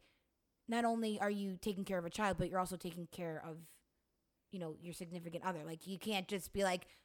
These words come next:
"Oh, well, I had a baby, so fuck you." You know what I'm saying? So, like, you also have to realize, "Okay, so here's the baby, here's my husband or my wife,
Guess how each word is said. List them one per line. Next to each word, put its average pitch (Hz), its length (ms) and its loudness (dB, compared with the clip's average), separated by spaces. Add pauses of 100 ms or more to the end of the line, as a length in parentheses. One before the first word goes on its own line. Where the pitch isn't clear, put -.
(120)
"Oh, 370 180 12
well, 285 100 12
I 285 80 12
had 285 80 10
a 254 40 4
baby, 277 220 10
so 208 200 2
fuck - 480 0
you." 247 340 8
You 247 140 4
know 240 120 10
what 240 80 12
I'm 233 80 4
saying? 247 360 6
So, 277 160 8
like, 240 180 10 (380)
you 254 100 6
also 359 200 8
have 302 100 4
to 285 60 2
realize, 269 420 4
"Okay, 233 380 4
so 220 480 4 (280)
here's 302 260 2
the 285 80 -4
baby, 269 480 2 (160)
here's 269 260 0
my 269 120 2
husband 233 560 2
or 214 260 0
my 220 160 0
wife, 196 400 0